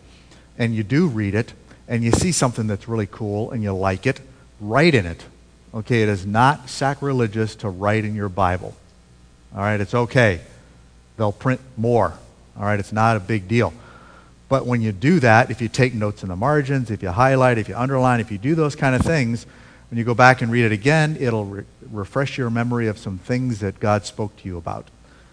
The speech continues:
So I would encourage you, if you, if you have a Bible of your own,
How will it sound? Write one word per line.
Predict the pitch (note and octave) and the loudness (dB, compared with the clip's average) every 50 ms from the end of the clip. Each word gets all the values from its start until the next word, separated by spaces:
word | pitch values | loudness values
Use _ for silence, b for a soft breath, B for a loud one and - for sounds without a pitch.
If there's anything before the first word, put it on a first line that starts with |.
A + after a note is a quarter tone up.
| b b - | b b -8
So | - G#2+ G#2 G2+ | -4 -2 0 0
I | G#2+ A2+ A2+ | 2 0 0
would | A2 | 0
encourage | A2 G#2+ - D#3 E3 E3 C#3+ A#2+ | -2 -4 -2 0 0 0 0 0
you, | D3 C#3 | -2 -2
if | - - | 0 -2
you, | C3 | -4
if | C3+ - B2+ - B2+ | -4 -4 -6 -4 -2
you | A#2+ A#2 | -2 0
have | A2 A#2+ B2 B2+ | 2 0 0 0
a | A#2+ | 0
Bible | G#2+ B2+ B2 B2+ B2 B2 C3 B2+ A#2+ B B B B B | 2 4 4 4 4 2 -2 -6 -6 B B B B B
of | A#2+ A2 A2 | -6 -4 -2
your | A2 A2 | 0 0
own, | A2+ A#2+ B2 A#2+ | 0 0 0 -2